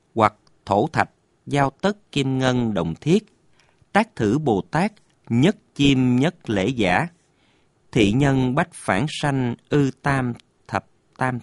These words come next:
thiên, vĩnh bất đọa ư ác đạo, giả như thiên phước, tận cố hà sanh nhân gian, do vi quốc dương,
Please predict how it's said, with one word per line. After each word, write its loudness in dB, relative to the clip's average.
thiên, 0
vĩnh 4
bất -4
đọa 2
ư 2
ác -6
đạo, 2
giả 2
như 2
thiên -2
phước, -2
tận 0
cố 0
hà -2
sanh -4
nhân -4
gian, 0
do 0
vi -2
quốc -4
dương, 0